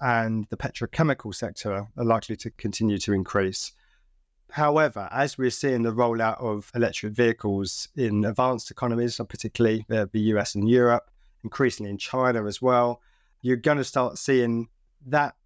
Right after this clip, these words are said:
increase in demand from emerging markets and petrochemicals being more than offset by falling demand in other traditional areas of oil demand.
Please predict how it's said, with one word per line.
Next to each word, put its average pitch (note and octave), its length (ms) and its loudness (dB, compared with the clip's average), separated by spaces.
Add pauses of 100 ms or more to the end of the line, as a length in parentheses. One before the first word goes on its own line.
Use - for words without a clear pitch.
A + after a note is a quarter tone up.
(180)
increase C3+ 480 -2
in A#2 80 0
demand A2+ 360 2
from G#2+ 180 -4
emerging A2 420 2
markets A2 340 2
and G#2 80 -2
petrochemicals G2+ 800 -2 (540)
being A#2+ 400 4
more C#3+ 320 4
than A#2+ 160 2
offset - 460 -4
by G2+ 120 2
falling A2 380 2
demand G2+ 400 4
in G2+ 180 0
other G#2+ 260 0 (120)
traditional A#2 580 0
areas G#2 380 2
of G2 80 -8
oil G2 160 4
demand. F#2+ 340 -2